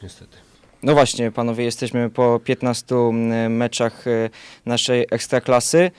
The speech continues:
Speaker 2: Chciałbym, żebyśmy sobie podsumowali troszeczkę, troszeczkę tą rundę. Zacznijmy od transferów. Y, Kamil, z twojej perspektywy, jak,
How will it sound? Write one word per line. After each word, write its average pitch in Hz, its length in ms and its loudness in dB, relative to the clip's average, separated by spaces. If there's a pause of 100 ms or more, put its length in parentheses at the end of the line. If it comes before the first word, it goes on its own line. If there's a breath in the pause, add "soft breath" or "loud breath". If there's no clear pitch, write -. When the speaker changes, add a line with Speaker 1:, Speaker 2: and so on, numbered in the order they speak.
(240 soft breath)
Speaker 2:
Chciałbym, 151 360 2
żebyśmy 139 300 0
sobie 135 160 0
podsumowali 123 800 0 (200)
troszeczkę, 117 800 0
troszeczkę 117 440 -6
tą 127 180 0
rundę. 123 360 4 (760 loud breath)
Zacznijmy 165 360 4
od 156 80 2
transferów. 113 640 0 (280)
Y, 101 40 -8
Kamil, 104 360 -2
z - 120 -18
twojej 110 240 -4
perspektywy, 107 720 -6 (280 soft breath)
jak, 123 420 0